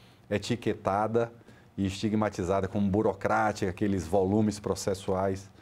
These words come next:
é, é, imensos, mas a pandemia também acelerou isso. Nós, no estado da Bahia, o Poder Judiciário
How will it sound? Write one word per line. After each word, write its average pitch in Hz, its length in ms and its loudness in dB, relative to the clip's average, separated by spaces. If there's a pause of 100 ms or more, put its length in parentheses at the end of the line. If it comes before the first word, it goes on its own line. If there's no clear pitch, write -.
(580)
é, 90 60 -8
é, 85 760 -6
imensos, 127 840 0 (400)
mas 113 580 0
a 120 80 2
pandemia 123 480 0
também 123 460 2
acelerou 127 520 2
isso. 87 240 -2
Nós, 95 540 0
no 101 80 2
estado 95 300 0
da 98 40 0
Bahia, 113 300 2
o - 20 -2
Poder 98 260 0
Judiciário 87 720 -4